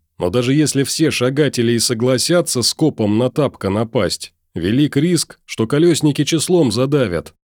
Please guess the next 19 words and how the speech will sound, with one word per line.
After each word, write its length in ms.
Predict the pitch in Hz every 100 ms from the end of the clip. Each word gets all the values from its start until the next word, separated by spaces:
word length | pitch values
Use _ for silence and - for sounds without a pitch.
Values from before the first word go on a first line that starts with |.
| _ _ _
Вот 300 | 85 127 190
и 40 |
думай, 460 | 156 175 170 135 113
как 280 | - 156 135
нам 220 | 131 117
до 120 | 139
главной 460 | 135 151 127 127 123
станции 540 | - 175 160 - 107
своё 420 | - 120 143 143
войско 500 | 123 156 139 - 101
перебрасывать». 1000 | 85 110 127 127 120 95 95 80 76 - _ _ _ _
«Очень 380 | - 113 156 156
просто», 600 | 156 180 160 - 92 76 -
сказала 640 | - 104 101 101 104 101
Аня. 300 | 87 78 73 _ _ _ _
Вдоволь 440 | 82 85 151 160 139
нацеловавшись 920 | 135 - 131 131 135 131 - 113 101
с 140 | 95
Башмаком, 800 | 98 110 123 127 123 165 170 -